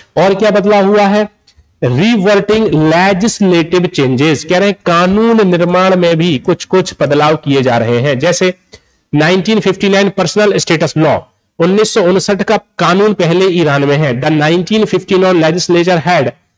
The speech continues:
centralized family law under the state judiciary। कह रहे हैं कि अभी जो कानून इराक में चलता है,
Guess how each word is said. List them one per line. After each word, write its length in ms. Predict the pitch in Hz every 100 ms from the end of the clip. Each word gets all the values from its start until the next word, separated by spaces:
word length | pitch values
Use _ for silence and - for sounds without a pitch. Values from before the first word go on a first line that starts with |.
| -
centralized 640 | 170 175 190 196 196 196 165
family 260 | 175 185
law 160 | 190 185 160
under 160 | 165
the 180 | 160 160 143
state 180 | 185 160
judiciary। 480 | 139 127 123 156 113 - _ _
कह 80 | 190
रहे 100 | 208
हैं 120 | 214
कि 80 | 220
अभी 320 | 208 156 208
जो 100 | 220
कानून 460 | 220 190 196 220 214
इराक 420 | 175 175 180 190 196
में 120 | 202
चलता 380 | 202 170 165 202
है, 360 | 170 123 104